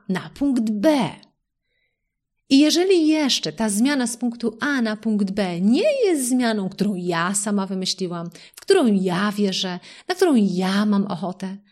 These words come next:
to nie ma się co dziwić, że stawiam opór. I teraz, jeżeli mamy właśnie tego typu kontekst, to dużo łatwiej nam się wtedy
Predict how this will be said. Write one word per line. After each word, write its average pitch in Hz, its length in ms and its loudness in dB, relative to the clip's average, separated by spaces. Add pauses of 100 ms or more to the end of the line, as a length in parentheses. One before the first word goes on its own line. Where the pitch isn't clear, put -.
(180)
to 175 120 -8
nie 233 300 2
ma 392 160 -2
się 294 140 -4
co 185 220 -8
dziwić, 165 720 -4 (220)
że 175 140 -6
stawiam 160 380 -8
opór. 156 320 -14 (1300)
I - 60 -6
teraz, 359 220 2
jeżeli 339 220 0 (100)
mamy 349 220 0
właśnie 311 320 0
tego 302 420 -2
typu 220 300 -8
kontekst, - 960 -8
to 254 120 0
dużo 339 420 4
łatwiej 294 500 0
nam 214 180 -2
się 214 120 -4
wtedy 233 500 -6